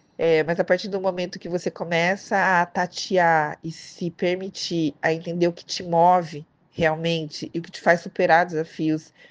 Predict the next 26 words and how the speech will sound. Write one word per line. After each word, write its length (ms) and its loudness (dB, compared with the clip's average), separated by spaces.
porque 420 0
a 100 4
vida 200 -2
do 80 -4
empreendedor 480 -2
não 160 -4
é 100 -4
simples, 720 -8
mas 220 0
ela 280 6
é 400 2
extraordinária, 800 0
ela 220 0
é 40 2
emocionante 1000 -2
e 200 0
ela 240 6
é 340 4
muito 1040 -2
prazerosa 540 4
e 20 -14
satisfatória, 800 -4
mas 140 0
ela 140 4
tem 180 -4
desafios. 560 -4